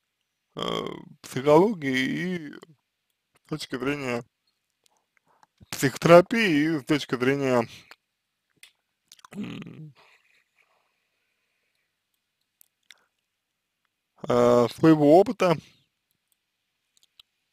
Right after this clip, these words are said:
который у меня есть. На этом все.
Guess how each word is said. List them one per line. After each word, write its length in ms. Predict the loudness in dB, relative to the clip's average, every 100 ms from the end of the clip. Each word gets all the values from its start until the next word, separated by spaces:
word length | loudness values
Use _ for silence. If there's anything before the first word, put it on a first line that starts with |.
| _ _ _ _ _ _ _ _ _ _ _ _ _ _ _ _ _ _ _ _ _ _ _ _ _ 6
который 380 | 6 8 4
у 40 | 4
меня 220 | 0 2
есть. 320 | 2 0 -6 -20 -20 _ _ _ _ _ _ _ _ _ _ _ _ _ _ _ _ _ _ _ _ _ _ _ _
На 180 | 0 6
этом 260 | 8 6 2
все. 340 | 0 6 6